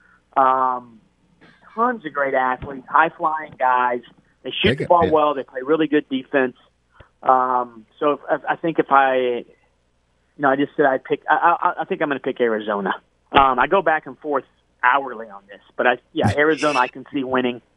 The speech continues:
Speaker 1: Um, it, it would be a great story for a first-year
Speaker 2: Which,
Speaker 1: coach to win it all
Speaker 2: which,
Speaker 1: his first year.
Speaker 2: which team has the most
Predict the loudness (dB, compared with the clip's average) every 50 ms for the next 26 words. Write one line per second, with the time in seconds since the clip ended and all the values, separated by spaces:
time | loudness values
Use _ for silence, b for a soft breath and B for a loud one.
0 | _ _ _ _ -4 0 2 2 2 0 -2 -6 -8 -10 -6 -4 -4 -2 0 2
1 | 2 2 2 2 0 -2 0 0 0 0 0 -2 -4 -2 -2 -2 -2 -2 -4 -4
2 | -6 -4 -4 -4 -4 -2 -2 -2 -2 -2 -2 -2 -2 -2 -4 -4 -2 -2 -2 -2
3 | -2 -2 0 -2 -4 -4 -8 _ -12 -12 -10 -10 -12 -14 -14 -8 _ -2 -2 -2
4 | -2 -6 -8 -8 -6 -6 -4 -2 -2 -2 -2 -2 -4 -4 -2 -2 -2 -4 -6 -8